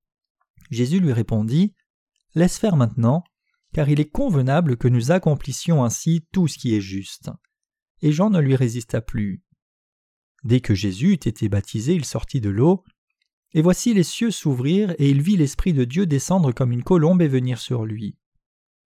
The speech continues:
Et voici, une voix fit entendre des cieux ces paroles, «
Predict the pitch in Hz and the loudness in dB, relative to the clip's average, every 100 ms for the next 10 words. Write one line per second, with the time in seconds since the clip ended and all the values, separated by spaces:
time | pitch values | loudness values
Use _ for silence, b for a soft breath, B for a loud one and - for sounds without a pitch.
0 | _ _ _ 117 104 98 - 139 156 _ | _ _ _ 0 0 -2 0 0 0 _
1 | _ _ _ _ 143 156 208 240 170 160 | _ _ _ _ 2 2 2 0 -2 -2
2 | 143 185 180 131 117 113 - 180 - 117 | 2 4 4 4 0 -2 -2 -2 -2 -4
3 | 113 113 143 165 165 | -2 2 2 2 -2